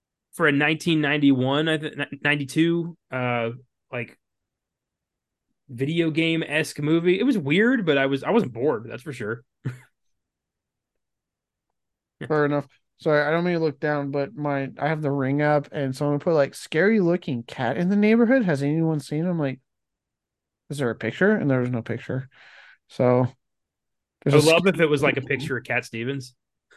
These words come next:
Speaker 1: <laughs> Look at
Speaker 2: Ted
Speaker 1: all the
Speaker 2: Nugent.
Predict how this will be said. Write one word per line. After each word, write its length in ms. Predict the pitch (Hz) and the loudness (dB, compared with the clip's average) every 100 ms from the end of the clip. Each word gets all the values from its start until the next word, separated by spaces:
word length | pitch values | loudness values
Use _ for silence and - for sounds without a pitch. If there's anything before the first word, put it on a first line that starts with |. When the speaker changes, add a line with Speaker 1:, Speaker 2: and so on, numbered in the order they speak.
| _ _ | _ _
Speaker 1:
<laughs> 1160 | - - _ _ _ _ _ _ _ _ _ _ 196 - - _ - _ _ _ | -20 -20 _ _ _ _ _ _ _ _ _ _ -14 -12 -20 _ -14 _ _ _
Look 160 | 135 151 | -6 2
at 60 | |
Speaker 2:
Ted 180 | 160 180 | 6 6
Speaker 1:
all 40 | 160 | 6
the 40 | |
Speaker 2:
Nugent. 640 | 156 156 175 170 147 156 | 6 8 8 8 4 -4